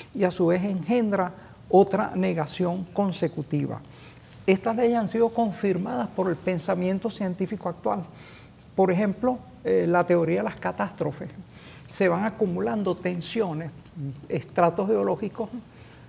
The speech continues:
y entonces repentinamente esas tensiones son inconciliables y se produce un terremoto. Lo que parecía lo más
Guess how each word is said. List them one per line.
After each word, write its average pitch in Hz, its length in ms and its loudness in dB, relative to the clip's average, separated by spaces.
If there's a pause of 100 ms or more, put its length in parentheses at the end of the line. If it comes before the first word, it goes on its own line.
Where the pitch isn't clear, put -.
(120)
y 175 100 2
entonces 160 500 2
repentinamente 185 840 -2
esas 185 200 -6
tensiones 185 540 -2
son 196 180 -4
inconciliables 202 800 0
y - 40 -4
se 185 100 0
produce 170 480 0
un 202 180 0 (220)
terremoto. 175 800 2 (360)
Lo 165 160 -2
que 160 120 2
parecía 156 640 -2 (800)
lo 170 200 2
más 165 200 -4